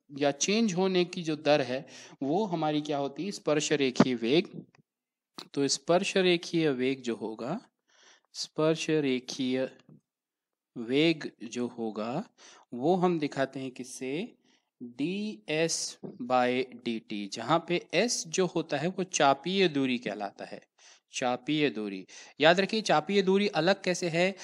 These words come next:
चापीय दूरी का मतलब है कि किसी कर्व के चाप के ऊपर तय की गई दूरी। जो दूरी हम कहते हैं स्ट्रेट, हम सीधी सीधी दूरी कह रहे हैं, डी लिख रहे हैं।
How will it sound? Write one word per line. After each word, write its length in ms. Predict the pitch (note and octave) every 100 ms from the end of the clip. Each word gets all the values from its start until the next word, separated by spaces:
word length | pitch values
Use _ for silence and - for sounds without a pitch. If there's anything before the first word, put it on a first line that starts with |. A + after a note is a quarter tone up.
| - -
चापीय 400 | D3 C#3 F#3+ G3
दूरी 240 | F3+ F#3
का 100 | F#3+
मतलब 320 | F3 E3+ E3+ E3
है 200 | F3+ G3
कि 140 | F#3+
किसी 280 | F3+ F3 F#3+
कर्व 480 | F#3 E3+ F3+ G3 G3
के 160 | G3+ G#3+
चाप 480 | G#3+ - E3 G#3 -
के 80 | G#3+
ऊपर 260 | G3 G3
तय 220 | F3+ E3 D3+
की 200 | D#3 C#3
गई 140 | B2+
दूरी। 400 | A#2 G#2+ G2 - - A2+
जो 140 | C#3+ D3+
दूरी 420 | C3+ D3 E3+ A3
हम 220 | G#3 F#3+
कहते 300 | F#3 E3+ E3+
हैं 220 | E3+ G#3+
स्ट्रेट, 460 | G#3+ - E3+ F3 F3+
हम 100 | F3+
सीधी 280 | - D#3+ F3+
सीधी 240 | F3+ F#3
दूरी 340 | D3+ D3 F#3
कह 120 | F3 D3+
रहे 140 | D3
हैं, 140 | C#3+
डी 180 | - G3
लिख 220 | F#3+ E3+
रहे 160 | C3+ A2+
हैं। 220 | G2+ F#2+